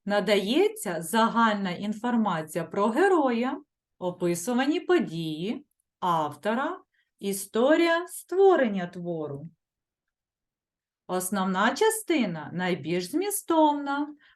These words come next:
має кілька абзаців, описуються герої та їх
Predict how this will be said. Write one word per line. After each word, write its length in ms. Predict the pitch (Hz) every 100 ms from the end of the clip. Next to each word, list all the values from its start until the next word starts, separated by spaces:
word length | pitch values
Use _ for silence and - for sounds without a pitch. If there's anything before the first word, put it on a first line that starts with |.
| _
має 520 | 180 180 240 330 208
кілька 600 | - _ 202 240 240 262 -
абзаців, 920 | 185 165 160 143 139 143 - 294 302 _ _ _ _ -
описуються 1120 | 226 226 392 523 494 339 254 226 - 156 - _
герої 560 | 175 208 233 359 415 359
та 140 | -
їх 480 | 180 180 226 254 _